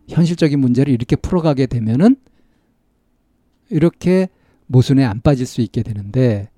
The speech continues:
지금 그게 아닌 거예요. 그냥 무시해버리는 것으로. 그래서 난 아무 상관이 없는 것처럼 그렇게 그냥, 어? 원래대로 살고 있다. 아무 반응도 하지 않고 원래대로 살고 있다.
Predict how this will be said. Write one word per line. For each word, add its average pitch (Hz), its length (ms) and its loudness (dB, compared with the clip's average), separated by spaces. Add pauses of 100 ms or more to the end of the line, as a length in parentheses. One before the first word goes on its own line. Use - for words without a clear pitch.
(240)
지금 160 180 -4
그게 127 220 -2
아닌 101 320 -6
거예요. 107 400 -10 (2250)
그냥 139 300 0 (360)
무시해버리는 123 760 2
것으로. 104 380 -8 (460)
그래서 147 320 2 (280)
난 143 180 6
아무 104 380 -2
상관이 165 420 2
없는 120 320 4
것처럼 120 440 -4 (500)
그렇게 165 480 0 (340)
그냥, 165 280 4 (540)
어? 156 80 0 (420)
원래대로 143 420 8
살고 127 340 2
있다. 110 680 -6
아무 143 260 2
반응도 127 400 2
하지 120 180 2
않고 139 360 -2
원래대로 120 340 0
살고 117 320 -6
있다. 107 380 -10